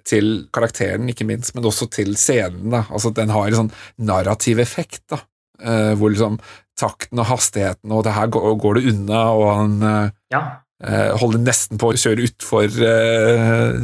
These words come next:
Speaker 1: når han skal kjøre rundt og sånn.
Speaker 2: Han steiler jo med denne sykkelen i det han starter.
Speaker 1: Ja, ja, ja, ja. <laughs>
Speaker 2: En annen ting, eh, i intervjuet med Ivo Caprino og Hans Sandemose, så var dette en av de store tingene som var vrient. Det var å få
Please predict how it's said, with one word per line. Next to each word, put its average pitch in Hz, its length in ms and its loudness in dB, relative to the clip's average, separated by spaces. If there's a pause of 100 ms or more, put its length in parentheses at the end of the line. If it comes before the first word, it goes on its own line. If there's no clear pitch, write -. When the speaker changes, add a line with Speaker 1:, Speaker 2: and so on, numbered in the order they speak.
(100)
Speaker 1:
når 113 160 -4
han 110 100 -4
skal 117 220 -2
kjøre 117 260 2
rundt 107 240 0
og 113 60 -2
sånn. 127 220 0 (100)
Speaker 2:
Han 175 100 0
steiler 131 680 0
jo 208 100 6
med 151 240 2
denne 139 400 2
sykkelen 131 460 -2
i - 20 2
det 127 80 4
han 127 140 0
starter. 131 320 0 (240)
Speaker 1:
Ja, 160 180 2
ja, 185 220 2
ja, 123 240 2 (160)
ja. 160 1040 -2
<laughs> - 100 -14 (100)
Speaker 2:
En 190 80 2
annen 135 200 2
ting, 175 180 0
eh, 180 380 0 (180)
i 156 160 2 (240)
intervjuet 156 560 2
med 143 240 2
Ivo 117 300 -4
Caprino 131 640 0
og - 160 -6
Hans 117 180 0
Sandemose, 110 460 -6 (240)
så 160 100 -2
var 147 140 2
dette 160 180 -4
en 117 120 -2
av 113 120 -2
de 139 80 0
store 127 400 -10
tingene 107 400 -12
som 143 120 -4
var 131 280 2
vrient. 156 460 -2 (200)
Det 196 220 -4
var 107 180 -6
å 160 120 2
få 120 320 -2